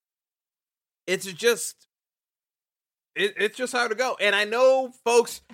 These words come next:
the way folks are gonna build it is they're gonna build Chiefs, uh, players up top, and then they're gonna try to run it back with Demarcus Robinson, uh, for the Chiefs at eight hundred. That's gonna be the chalk play. They're not gonna wanna play a Giants player. And I'm just saying,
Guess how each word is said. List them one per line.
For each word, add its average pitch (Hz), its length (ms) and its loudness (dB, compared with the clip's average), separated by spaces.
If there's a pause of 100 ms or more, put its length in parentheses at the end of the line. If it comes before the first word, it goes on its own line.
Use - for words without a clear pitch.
(120)
the 180 60 -12
way 226 160 4
folks 233 260 -2
are 233 60 -12
gonna 214 160 -2
build 240 260 0
it 185 160 -8
is 185 160 -4
they're 208 160 -6
gonna 208 140 -4
build 240 340 0
Chiefs, 262 480 -12
uh, 170 80 -10
players 208 420 -4
up - 160 -8
top, 196 440 -8 (440)
and 208 100 -6
then 226 80 -4
they're 226 120 -4
gonna 220 120 -4
try 226 180 -4
to 214 100 -4
run 214 220 -2
it 254 80 -8
back 220 240 -4
with 202 100 -10
Demarcus 208 440 -2
Robinson, 208 640 -4 (280)
uh, 175 120 -4
for 185 140 -14
the 170 60 -14
Chiefs 233 320 -14
at 185 220 -8
eight 214 180 -4
hundred. 220 460 -6 (320)
That's 269 200 2
gonna 320 140 -8
be 302 120 -4
the 285 80 -8
chalk 277 340 -2
play. 254 380 -6 (280)
They're 214 100 0
not 233 260 -2
gonna 262 160 -6
wanna 254 160 -6
play 240 260 0
a 240 40 2
Giants 285 360 -4
player. 147 360 -6
And 214 220 -2 (140)
I'm 202 140 -8
just 247 160 -12
saying, 262 440 -4